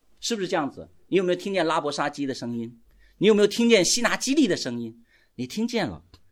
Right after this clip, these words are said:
但是我们有一个信心，万有在谁的手里？在主的手里。所以到底这是谁的困境？真不一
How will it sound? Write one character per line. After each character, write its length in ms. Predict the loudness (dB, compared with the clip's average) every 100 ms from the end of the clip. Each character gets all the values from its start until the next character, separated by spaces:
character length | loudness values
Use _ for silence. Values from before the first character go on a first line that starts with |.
| _ _ -4
但 180 | -4 -2
是 400 | -4 -6 -10 -14 _ _ -20 _
我 180 | -12 -8
们 380 | -6 -8 -10 -14
有 180 | -16 -18
一 80 | -16
个 100 | -14
信 240 | -12 -12
心， 260 | -14 -18 -20 -20 _ _
万 280 | 0 2 0
有 180 | -2
在 120 | -4 -6
谁 220 | -4 -8
的 80 | -6
手 220 | -8 -6
里？ 240 | -8 -10 _ -20 _ _
在 180 | -12 -12
主 160 | -12
的 100 | -18
手 160 | -16 -16 -18
里。 120 | -20 -20 _ _ _
所 160 | -10 -8
以 40 |
到 360 | -4 2 6 6
底 180 | 6 -4
这 140 | -6
是 140 | -8 -6
谁 240 | -6 -6
的 80 | -8
困 260 | -8 -10
境？ 260 | -10 -12 -14 -16 -20 _ _
真 320 | -16 -16 -16
不 180 | -20
一 60 | -20